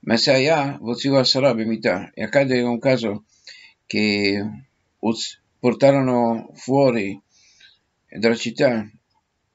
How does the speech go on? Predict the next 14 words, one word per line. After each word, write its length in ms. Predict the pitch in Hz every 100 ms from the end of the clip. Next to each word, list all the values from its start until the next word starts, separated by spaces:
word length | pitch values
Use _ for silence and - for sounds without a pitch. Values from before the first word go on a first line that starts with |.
| _ _ _ _ _
in 120 | 131
una 160 | 135 135
bara, 280 | 131 131 107
un'ebrea 560 | 110 117 110 143 117 104
vivente, 720 | 107 127 123 - 87 92 - _ _ _ _ _ _ _ _ _ _ _ _ _ _ _
che 120 | - 117
era 280 | 123 117
moglie 380 | 113 123 143 127
di 140 | 117 113
un 120 | 117
uomo, 520 | 143 139 104 107 110 _ _ _ _ _ _ _ _ -
per 440 | 135 139 120 117 _
commettere 1300 | - 120 127 135 135 127 123 120 113 110 107 113 117 _ _ _ _ _ _ _ _
adulterio, 840 | - 101 113 135 107 90 87 131